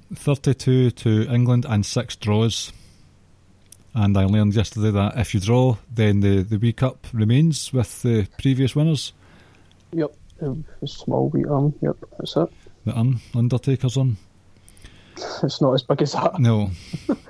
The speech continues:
Speaker 1: It's
Speaker 2: Nowhere near as big as
Speaker 1: it's
Speaker 2: that.
Speaker 1: that you could put it on the end of a pencil. Like one of
Speaker 2: Very
Speaker 1: those
Speaker 2: much.
Speaker 1: novelty pencil rubber things you've got.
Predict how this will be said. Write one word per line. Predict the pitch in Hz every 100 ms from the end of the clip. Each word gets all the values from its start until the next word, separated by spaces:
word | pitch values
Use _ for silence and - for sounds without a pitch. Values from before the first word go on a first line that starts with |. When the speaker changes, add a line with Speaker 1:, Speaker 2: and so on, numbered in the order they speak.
| - 220
Speaker 1:
It's | 247 -
Speaker 2:
Nowhere | 220 202
near | 185 196 220
as | 208
big | 175 170
as | 113
Speaker 1:
it's | 82
Speaker 2:
that. | - - 180
Speaker 1:
that | 135
you | 120
could | 135 -
put | 135
it | 156
on | 127 113
the | 110
end | 110
of | 104
a | 95
pencil. | 110 107 139 113 - - - _ - - - -
Like | 120 117
one | 113
of | 117
Speaker 2:
Very | 110
Speaker 1:
those | 98 - - -
Speaker 2:
much. | -
Speaker 1:
novelty | 107 113 117 - 113
pencil | - 117 113 139 131
rubber | 127 131
things | 135 127 123
you've | 120
got. | 131 -